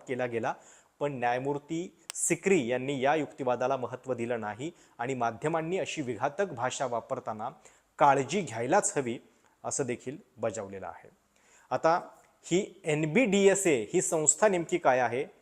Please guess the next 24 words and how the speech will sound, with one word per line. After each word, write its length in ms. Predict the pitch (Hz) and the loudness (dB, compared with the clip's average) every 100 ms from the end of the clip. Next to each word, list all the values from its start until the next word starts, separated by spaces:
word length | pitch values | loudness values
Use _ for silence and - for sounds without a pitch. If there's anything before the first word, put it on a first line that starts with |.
| _ _ | _ _
तर 80 | 139 | 2
ही 420 | 127 151 165 - - | 2 0 -2 -6 -4
काही 100 | 147 | -2
सरकारी 440 | - 120 113 127 | 0 -2 0 -2
संस्था 360 | 135 113 113 131 | -2 -6 -6 -4
नाहीये. 340 | 117 113 135 175 _ _ _ | -4 -4 -4 -4 _ _ _
न्यूज 300 | 117 151 165 | -4 -2 0
इंडस्ट्रीमधल्या 640 | 170 156 - 165 147 131 170 | 0 0 0 0 0 0 -2
चॅनल्सनं 680 | - 143 123 131 - 139 160 | -2 -4 -4 -6 -8 -8 -8
एकत्रित 400 | 135 196 190 214 | -2 0 0 -2
येऊन 240 | 143 123 117 - _ _ | -2 -6 -8 -16 _ _
या 100 | 139 | 0
संस्थेची 500 | 143 123 - 139 151 | 0 -4 -4 -6 -6
स्थापना 380 | - 117 - 135 | -6 -8 -6 -6
केलेली 320 | 131 131 131 | -4 -4 0
आहे. 220 | 131 127 196 _ _ _ - | 0 0 -8 _ _ _ -10
देशातले 440 | 120 117 139 151 | -8 -4 -4 -2
प्रमुख 300 | 156 123 151 - | -4 -4 -4 -4
सत्तावीस 640 | - - - 214 214 202 | -6 -6 2 4 4 0
चॅनल्स 440 | - 143 135 117 139 | 0 0 0 -2 -4
या 80 | |
संस्थेचा 540 | 143 127 123 - 135 151 | -4 -4 -6 -6 -4 -4
भाग 300 | 117 135 151 | 0 0 2
आहेत. 240 | 135 151 | 2 0